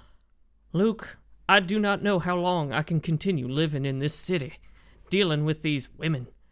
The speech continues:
Please, please don't make me go to lunch again. <laughs>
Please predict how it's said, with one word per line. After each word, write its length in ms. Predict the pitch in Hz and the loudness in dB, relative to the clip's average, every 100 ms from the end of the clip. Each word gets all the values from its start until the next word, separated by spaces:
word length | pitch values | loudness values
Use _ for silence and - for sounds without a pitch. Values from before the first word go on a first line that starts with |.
| _ - | _ -8
Please, 560 | - 214 165 131 - - - | 0 2 2 -4 -10 -14 -18
please 460 | - 180 185 147 - | -4 4 4 4 -2
don't 280 | 160 143 143 | -2 -2 -2
make 200 | 143 - | -4 -4
me 100 | 135 | -2
go 200 | 147 147 | 0 0
to 160 | 139 | -2
lunch 320 | 131 160 160 135 | 0 2 2 0
again. 460 | 131 143 147 123 - - | -4 -2 -2 -4 -10 -8
<laughs> 60 | - | 2